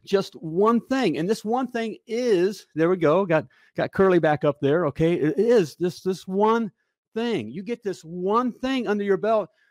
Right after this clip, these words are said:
you can practically screw up everything else, okay, and still succeed, okay? This one thing is literally the answer to, you know, I hear a lot of guys saying, you know, "I don't, oh no, I can't make the phone ring." This an-, this one thing is the answer to making the phone ring,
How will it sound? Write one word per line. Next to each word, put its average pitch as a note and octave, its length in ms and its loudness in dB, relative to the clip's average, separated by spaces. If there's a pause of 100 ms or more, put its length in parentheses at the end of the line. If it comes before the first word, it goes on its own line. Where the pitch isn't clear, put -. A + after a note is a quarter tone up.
(180)
you F#3 100 -16
can F3+ 120 -12
practically G3 520 -10
screw G#3 420 -6
up A#3 260 0
everything A#3 520 0
else, A#3+ 500 0 (380)
okay, F3 580 0
and F3 120 0
still G#3+ 440 2
succeed, G#3+ 800 -6 (260)
okay? D#3 400 -4 (340)
This F#3 180 0
one A#3+ 320 2
thing B3 340 -2
is F3+ 160 -2
literally A3 360 -2
the F#3 160 -4
answer F#3+ 360 -4
to, - 140 -6
you D3+ 160 -4 (380)
know, D3+ 40 -4
I D3+ 60 -6
hear E3+ 80 -2
a E3+ 40 -4
lot E3 140 -2
of D#3 80 -6
guys D3+ 280 0
saying, C#3 300 -4
you D3 120 -2
know, B2+ 300 0
"I D#3 100 -6
don't, D#3+ 180 -10
oh F3 80 -4
no, G#3 240 0
I - 20 -12
can't F#3 180 -2
make G#3 140 0
the F3 80 -2
phone A#3 440 2
ring." G#2 400 2
This E3+ 260 -2
an-, F#3 260 0
this G#3 200 -6
one B3 320 0
thing A3+ 300 2
is D#3+ 120 0
the D#3 100 -6
answer F#3+ 300 0
to F3+ 60 2
making F3 240 -2
the E3 60 -2
phone F#3 260 -2
ring, G2 240 -4